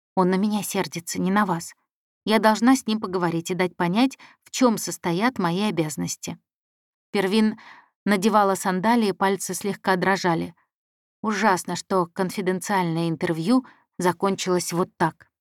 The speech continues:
"Я пыталась вам сказать, что он вернулся домой", прерывающимся голосом произнесла Амина, "а вы не стали слушать". "Я очень об этом жалею", мрачно сказала Первин. "Где другие бегум? Он их расспрашивал?"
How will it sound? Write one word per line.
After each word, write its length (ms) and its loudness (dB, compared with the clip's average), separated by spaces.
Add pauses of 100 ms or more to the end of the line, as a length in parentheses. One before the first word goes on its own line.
(560)
"Я 140 -2
пыталась 460 2
вам 120 -2
сказать, 400 -4
что 200 -4
он 100 0
вернулся 440 -2
домой", 420 0 (340)
прерывающимся 800 2
голосом 440 2
произнесла 560 0
Амина, 400 -2 (280)
"а 120 2
вы 100 6
не 100 6
стали 280 2
слушать". 540 -6 (640)
"Я 200 -2
очень 340 -4
об 120 -2
этом 240 -4
жалею", 480 -4 (120)
мрачно 440 0
сказала 420 0
Первин. 440 -4 (720)
"Где 220 2
другие 420 4
бегум? 480 -2 (560)
Он 180 4
их 160 0
расспрашивал?" 720 0